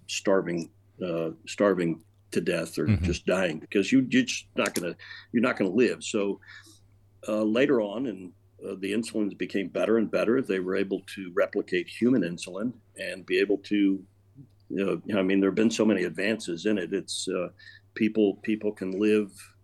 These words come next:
Speaker 1: basically very normal lives on insulin pumps or injections, and, you know, they have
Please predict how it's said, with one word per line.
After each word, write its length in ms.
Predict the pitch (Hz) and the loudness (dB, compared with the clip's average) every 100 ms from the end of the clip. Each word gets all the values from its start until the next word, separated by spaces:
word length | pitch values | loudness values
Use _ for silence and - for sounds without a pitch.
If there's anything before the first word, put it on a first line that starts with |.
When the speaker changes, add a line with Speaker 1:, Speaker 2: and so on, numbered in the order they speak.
| _ _ _ _ _ _ | _ _ _ _ _ _
Speaker 1:
basically 640 | 98 107 113 107 - 98 | -6 -6 -6 -8 -4 -4
very 280 | 92 104 110 | 0 2 2
normal 380 | 101 107 101 92 | 2 0 2 0
lives 460 | 87 90 110 117 90 | -2 -2 -2 -4 -6
on 160 | 87 | -6
insulin 460 | 98 101 98 92 87 | -4 -6 -6 -6 -2
pumps 540 | 107 110 110 - - | 2 2 0 -4 -10
or 100 | - | -10
injections, 800 | - - 104 110 - 107 113 - | -8 0 0 2 -4 -4 -4 -6
and, 140 | - - - - - - - _ - | -10 -20 -18 -16 -16 -18 -20 _ -10
you 140 | 90 | -6
know, 120 | 92 | -2
they 120 | 90 90 | -2 2
have 260 | 98 92 | 2 2